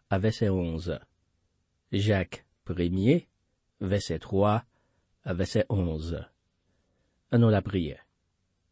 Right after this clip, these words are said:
N'a remercié au Seigneur pour privilège étude jodi a. N'a demandé au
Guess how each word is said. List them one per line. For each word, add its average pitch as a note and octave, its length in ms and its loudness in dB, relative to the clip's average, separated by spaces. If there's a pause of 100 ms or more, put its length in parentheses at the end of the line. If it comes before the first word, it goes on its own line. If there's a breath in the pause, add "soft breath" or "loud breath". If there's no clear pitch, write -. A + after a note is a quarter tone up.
(600)
N'a A2+ 80 4
remercié G#2+ 500 4
au B2+ 80 4
Seigneur A2+ 460 4
pour F#2 440 2
privilège G#2+ 720 2 (200)
étude G#2+ 300 -2
jodi F#2 360 2
a. C2 180 -8 (840)
N'a G#2+ 220 6
demandé A2+ 380 4
au A#2+ 320 4